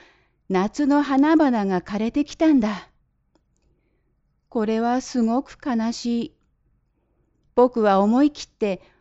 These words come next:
お隣の呼び鈴を鳴らしてみた。「はーい。」ゆっくりと扉が開いたので入ってみると、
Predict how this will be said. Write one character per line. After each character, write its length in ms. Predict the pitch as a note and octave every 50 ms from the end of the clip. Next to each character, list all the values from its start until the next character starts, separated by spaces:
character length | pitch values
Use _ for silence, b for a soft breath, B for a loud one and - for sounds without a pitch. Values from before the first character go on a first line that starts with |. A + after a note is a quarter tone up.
| b b _ -
お 120 | F3 F3+
隣 420 | - - C4+ C#4 C#4 C#4 C#4 C4+
の 140 | C4+ C4+ C4
呼 160 | A#3+ A3 G#3
び 140 | G3+ B3 C4
鈴 220 | C4+ C#4+ C#4 C4+ C#4
を 100 | C4+ A#3+
鳴 160 | A3 G#3 G#3+
ら 140 | A3 A#3 C4
し 100 | - -
て 140 | - C#4
み 140 | C4+ C4+ C#4+
た。 220 | C#4+ - A3 - - _ _ _ _ _ _ _ _ _ _ _ _ _ _ _ _ _ _ _ _ _ _ _ _ _ _ _ _ _ _ _ _ _ _ _ _ _ _ _
「は 720 | _ - D4 D4+ D#4 D#4+ E4 E4 E4 E4 E4+ E4+ E4+ E4+
ー 80 | E4+ F4
い。」 140 | E4+ - - _ _ _ _ _ _ _ _ _ _ _ _ _ _ _ _ _ _ _ _ _ _ _ _ _ _ _ _ _ _ _ _ _ _ _ _ _ _ _ _ _ _ _ _ _ -
ゆ 200 | A3+ B3 C4+ C#4
っ 40 | - _ _ _
く 120 | - E4+
り 160 | E4 E4+ D#4+ E4
と 160 | - G#3 F#3+
扉 440 | - - G#3 G#3 B3+ C4+ C4+ C4+ C4+
が 200 | C4+ C4 B3+ B3+
開 120 | C4+ C#4
い 40 | C4+
た 140 | - D4 C#4+
の 140 | C#4+ B3+
で 300 | G#3+ G3 F#3+ E3+ E3 E3 -
入 220 | - - C4 C4+
っ 60 | B3+
て 200 | - _ - F#3+
み 140 | F#3+ G#3+ G#3+
る 120 | G3+ F#3+ E3+
と、 240 | - E3+ D#3+ -